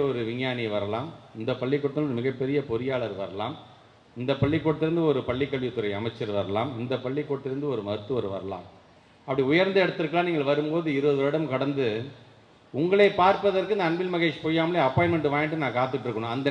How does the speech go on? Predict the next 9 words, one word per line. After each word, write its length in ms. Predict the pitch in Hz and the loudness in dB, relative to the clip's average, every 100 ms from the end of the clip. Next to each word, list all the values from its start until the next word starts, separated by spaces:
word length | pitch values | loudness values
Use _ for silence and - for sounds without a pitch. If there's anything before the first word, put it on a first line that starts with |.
| 135 | 2
நிலைமைக்கு 480 | 151 175 175 165 190 | 4 4 2 0 0
நீங்கள் 240 | 156 117 120 | 0 4 4
வர 140 | 151 156 | 6 6
வேண்டும் 320 | 156 151 170 123 | 4 4 2 0
என்பதுதான் 440 | 127 127 120 156 | 0 2 2 0
என்னுடைய 280 | 135 123 117 104 87 - - - - - - 110 | 0 -2 0 -2 -4 -10 -18 -18 -20 -16 2 8
வாழ்த்துக்களாக 640 | 151 160 160 139 131 143 127 | 8 8 2 4 4 4 2
நான் 120 | 113 101 | 0 0
தெரிவிக்க 420 | 117 120 117 131 | 0 2 0 0